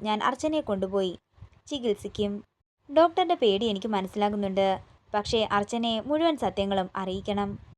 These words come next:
ഇതിൻ്റെ ഇടയ്ക്ക് എനിക്ക് വേറെ ചില കാര്യങ്ങൾ കൂടി ചെയ്തു തീർക്കാനുണ്ട്. അത് കഴിയട്ടെ, എന്നിട്ട് ബാക്കി കാര്യങ്ങളെല്ലാം തീരുമാനിക്കാമെന്നും സച്ചി പറയുന്നു. പിന്നീട് കാണിക്കുന്നത് ഷോപ്പിംഗ് ഒക്കെ കഴിഞ്ഞ്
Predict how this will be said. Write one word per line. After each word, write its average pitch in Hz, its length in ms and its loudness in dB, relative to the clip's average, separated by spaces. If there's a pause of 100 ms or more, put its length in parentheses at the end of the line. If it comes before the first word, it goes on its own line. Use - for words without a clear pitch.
(200)
ഇതിൻ്റെ 226 320 -2
ഇടയ്ക്ക് 233 420 4
എനിക്ക് 240 280 -2
വേറെ 302 240 2
ചില 226 200 0
കാര്യങ്ങൾ 196 400 0
കൂടി 202 240 -2 (160)
ചെയ്തു 302 280 0
തീർക്കാനുണ്ട്. 190 600 0 (500)
അത് 190 160 0
കഴിയട്ടെ, 220 420 0 (200)
എന്നിട്ട് 214 360 0 (120)
ബാക്കി 311 280 0
കാര്യങ്ങളെല്ലാം 196 640 0
തീരുമാനിക്കാമെന്നും 208 920 -2
സച്ചി 269 360 -2
പറയുന്നു. 196 520 -2 (560)
പിന്നീട് 359 360 -6
കാണിക്കുന്നത് 196 580 0 (520)
ഷോപ്പിംഗ് 226 540 2
ഒക്കെ 262 140 2
കഴിഞ്ഞ് 254 380 0